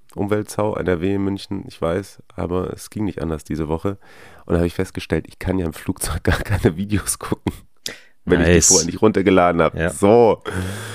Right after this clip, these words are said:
Speaker 1: Und dann bin ich jetzt gerade, just in diesem Moment, wieder hier zur Wohnungstür rein. Und jetzt, ähm, machen wir hier eine Folge, in der man vielleicht auch mal sonst irgendwie bisschen,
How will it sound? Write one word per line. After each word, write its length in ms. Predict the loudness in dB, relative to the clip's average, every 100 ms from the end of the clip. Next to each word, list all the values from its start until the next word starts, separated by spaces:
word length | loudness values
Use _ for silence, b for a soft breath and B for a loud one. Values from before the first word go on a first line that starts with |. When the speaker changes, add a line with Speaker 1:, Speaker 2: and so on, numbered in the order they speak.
| -14 -14 -16 -18 B
Speaker 1:
Und 160 | 0 4
dann 140 | 4
bin 80 | 2
ich 120 | -2
jetzt 380 | 2 2 2 -4
gerade, 520 | 0 2 4 2 0 -6 -12 -2
just 300 | 2 2 0
in 80 | -4
diesem 220 | -2 0
Moment, 300 | 2 4 2 0
wieder 180 | -2
hier 200 | 0 -2
zur 140 | -6 -6
Wohnungstür 500 | -4 -4 -6 -6 0
rein. 420 | 2 2 -2 -10 -20 _ _ -6
Und 140 | -2
jetzt, 280 | -4 -4 -6
ähm, 180 | -4 -2
machen 280 | -2 0
wir 80 | -4
hier 460 | -2 -4 -4 -4 -8 -16 _ _ _ -2
eine 220 | 0 0
Folge, 560 | 0 2 4 4 2 -2 -10 _ _ _ _ _ _ _ _ _ -20 -4
in 100 | 2
der 120 | 4
man 140 | 4 0
vielleicht 240 | -2 0
auch 100 | 2
mal 100 | 2
sonst 300 | 4 0 2
irgendwie 200 | 2 2
bisschen, 400 | 0 -2 0 0